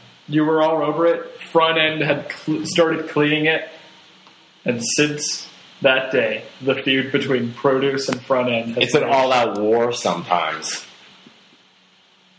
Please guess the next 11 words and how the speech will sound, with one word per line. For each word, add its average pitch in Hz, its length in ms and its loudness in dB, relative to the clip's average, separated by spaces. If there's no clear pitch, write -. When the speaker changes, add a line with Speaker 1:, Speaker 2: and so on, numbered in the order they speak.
Speaker 2:
I 117 60 2
still 165 340 2
hear 131 220 0
about 92 260 0
it. 90 220 -4
Speaker 1:
Yeah? 151 400 0
Speaker 2:
Yeah, 123 340 4
one 147 140 2
of 156 100 0
the, 139 220 0
uh, 98 460 2